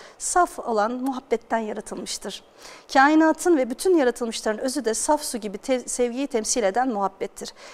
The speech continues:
Çünkü muhabbet saf sevginin özüdür ve tohumudur. O itaat ve teslimiyettir. Umarım ki şu anda muhabbet dediğimizde aklınıza,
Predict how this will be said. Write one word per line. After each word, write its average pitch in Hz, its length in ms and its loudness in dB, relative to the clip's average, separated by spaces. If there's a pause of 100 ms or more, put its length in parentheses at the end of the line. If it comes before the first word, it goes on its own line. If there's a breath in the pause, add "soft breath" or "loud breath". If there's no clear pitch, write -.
(120)
Çünkü 339 260 2
muhabbet 240 600 -2 (220 loud breath)
saf - 300 2
sevginin 220 420 0
özüdür 262 500 -4
ve 220 80 -2
tohumudur. 190 600 -6 (340 loud breath)
O 294 180 2
itaat 262 440 -2
ve 240 60 0
teslimiyettir. 202 840 -6 (240 loud breath)
Umarım 320 280 4
ki 247 120 -6
şu - 180 2
anda 226 220 4
muhabbet 247 480 2
dediğimizde 196 760 -4
aklınıza, 247 680 0